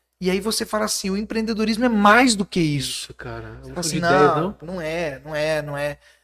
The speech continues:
Speaker 1: Mas olha, é. É, porque assim, hoje tudo tem, tem, tem que ter o empreendedorismo, porque empreendedorismo é atitude, né? É
Speaker 2: Caramba.
Speaker 1: atitude.
Speaker 2: Força de
Speaker 1: Então, assim,
Speaker 2: vontade.
Speaker 1: é isso aí.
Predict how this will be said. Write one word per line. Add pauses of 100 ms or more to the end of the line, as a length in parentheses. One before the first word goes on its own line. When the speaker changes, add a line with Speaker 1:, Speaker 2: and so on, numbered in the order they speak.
Speaker 1:
Mas
olha, (380)
é. (880)
É,
porque
assim,
hoje (320)
tudo (560)
tem,
tem,
tem
que
ter
o
empreendedorismo,
porque
empreendedorismo
é
atitude, (440)
né?
É (400)
Speaker 2:
Caramba.
Speaker 1:
atitude. (240)
Speaker 2:
Força
de
Speaker 1:
Então,
assim,
Speaker 2:
vontade.
Speaker 1:
é
isso
aí.